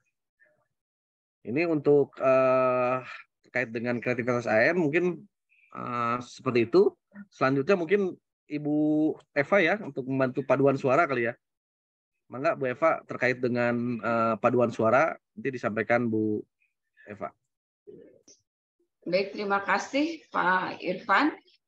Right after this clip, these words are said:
Speaker 2: Bapak dan Ibu sekalian, untuk paduan suara, eh, tidak berbeda sebetulnya dengan tahun kemarin gitu ya. Pertama, bahwa pesertanya adalah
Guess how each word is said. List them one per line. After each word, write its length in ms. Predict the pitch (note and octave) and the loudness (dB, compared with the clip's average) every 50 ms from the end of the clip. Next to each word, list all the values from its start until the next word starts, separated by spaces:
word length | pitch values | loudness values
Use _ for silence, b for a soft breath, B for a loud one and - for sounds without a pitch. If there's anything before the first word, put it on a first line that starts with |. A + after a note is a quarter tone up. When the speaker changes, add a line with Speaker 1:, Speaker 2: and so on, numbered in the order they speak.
| - - | -4 -2
Speaker 2:
Bapak 240 | F3 F3+ G3 F#3 | 0 2 2 2
dan 160 | F#3+ G3+ G3 G3 | 2 2 0 0
Ibu 160 | G3 G3+ - | -2 -4 -4
sekalian, 640 | - - G3+ G3 G3 G3 F#3 E3+ E3+ F#3+ A3+ B3+ C4 - | -2 -2 0 0 0 0 0 2 2 0 0 -2 -2 -4
untuk 320 | G3 G3 F#3+ G3+ F3+ - - | -6 -6 -6 -8 -8 -4 -2
paduan 400 | F#3 F3+ F3 F3 F3 E3+ F3 F3+ | -2 0 2 2 2 2 2 0
suara, 800 | - G3+ F#3+ E3 C#3 D#3+ D#3 D#3+ D#3 F3 G3 B3 C#4+ D#4+ F4+ - - _ _ _ - - - - E3+ | -2 -2 0 0 0 0 0 0 0 2 2 2 2 0 -2 -4 -10 _ _ _ -16 -8 -2 2 4
eh, 320 | F3+ F3+ F#3 F#3+ F#3+ F#3+ F#3 - - _ _ _ _ _ - _ _ _ _ _ _ | 4 4 4 2 -2 -6 -8 -12 -20 _ _ _ _ _ -20 _ _ _ _ _ _
tidak 360 | - A3+ F#3+ F#3 F#3+ F3+ - | -6 0 4 4 4 4 4
berbeda 560 | G3 G3 F#3 G#3+ G#3 F3 G3 A3+ B3+ A3+ F#3+ E3 F3 | 2 4 6 6 6 6 6 4 4 2 0 -2 -4
sebetulnya 480 | - - - F3+ E3+ F3 F3+ F#3+ G#3+ A3 | -8 -10 -8 -2 0 0 2 0 0 -2
dengan 240 | G3 F3+ F3 F3 | -2 -2 -2 -4
tahun 240 | F3 F3+ E3+ E3+ F#3 | -4 -4 -4 -4 -4
kemarin 520 | F3+ - F3 F3 D#3 C#3+ D#3+ F#3 G#3 G#3+ F#3+ | -4 -4 -2 0 0 0 0 0 -2 -2 -4
gitu 160 | E3 D#3+ E3 E3 | -4 -4 0 2
ya. 240 | E3+ F3 G3 B3 - | 4 4 4 2 0
Pertama, 520 | - - - - E3 E3 F3 F#3 G3 A#3 B3+ | -4 -8 -8 -4 -2 -2 -2 0 0 0 0
bahwa 400 | G#3+ F3 E3+ E3+ F#3 F#3+ F#3+ F#3+ | 0 0 0 0 0 0 0 0
pesertanya 720 | G3 G3 - G3 E3+ F3 - F3 F3 F#3+ G#3 A3+ B3 - | -4 -6 -8 -8 -10 -6 -4 -4 -4 -2 -2 -2 -2 -2
adalah 400 | F#3+ F3+ E3+ E3+ F#3 G3+ A#3 | -2 0 0 2 2 0 0